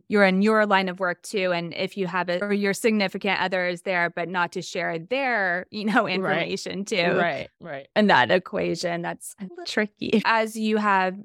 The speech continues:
Speaker 1: now worked with several different sexual wellness brands, have you seen an evolution in those products as well? Because I know the sex toy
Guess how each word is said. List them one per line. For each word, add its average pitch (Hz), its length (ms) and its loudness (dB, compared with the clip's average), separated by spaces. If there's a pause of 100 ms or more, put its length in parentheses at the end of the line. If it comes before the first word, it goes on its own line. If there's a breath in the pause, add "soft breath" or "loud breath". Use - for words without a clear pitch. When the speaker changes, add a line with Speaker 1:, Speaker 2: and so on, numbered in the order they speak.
(100)
Speaker 1:
now 190 280 0
worked 185 280 -2
with 185 100 -6
several 175 340 -2
different 170 540 -4
sexual 175 340 -4
wellness 165 380 0
brands, 170 540 -2 (400 soft breath)
have 220 120 4
you 220 160 4
seen 220 300 2
an 214 140 4
evolution 185 800 2
in 175 200 -2
those 165 280 -2
products 175 480 -4
as 165 240 -6
well? 170 360 2
Because 180 380 0
I 180 100 -2
know 180 120 0
the 175 100 -2
sex - 360 -6
toy 175 460 2